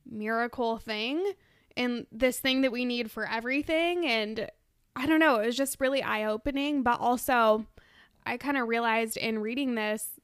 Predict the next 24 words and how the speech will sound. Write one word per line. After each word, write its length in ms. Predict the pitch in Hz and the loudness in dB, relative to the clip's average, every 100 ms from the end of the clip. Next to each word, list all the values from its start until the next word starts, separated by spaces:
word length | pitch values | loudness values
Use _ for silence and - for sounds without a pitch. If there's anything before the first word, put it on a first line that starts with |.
| _ - | _ -8
like, 160 | 226 226 | -6 -4
a 40 | |
lot 220 | 214 208 | -4 -2
of 120 | 240 | -2
the 120 | 220 202 | -4 -4
health 300 | 190 208 269 | -2 -2 -2
issues 480 | 240 - 269 269 | -6 -6 -6 -6
that 160 | 240 220 | -6 -8
my 160 | 208 208 | -8 -10
dad 360 | 202 202 233 | -10 -10 -8
has 320 | 247 285 285 | -8 -8 -6
now 420 | 302 311 311 339 339 _ _ _ _ _ _ - | -6 -4 -4 -6 -8 _ _ _ _ _ _ -12
is 340 | 220 226 208 | -8 -8 -8
because 360 | 220 226 226 214 | -8 -6 -6 -6
of 80 | |
alcohol, 680 | - 214 240 220 214 - - | -8 -8 -10 -12 -14 -12 -8
which 480 | 226 226 214 - - - _ - | -4 -2 -2 -6 -12 -12 _ -6
I 100 | 233 | -4
was 160 | 226 220 | -4 -6
just 220 | 226 - | -8 -8
like, 180 | 214 220 | -10 -8
"That's 260 | 214 - - | -10 -12 -16
really 280 | - - 247 | -14 -10 -10
shitty." 400 | - - - | -10 -12 -14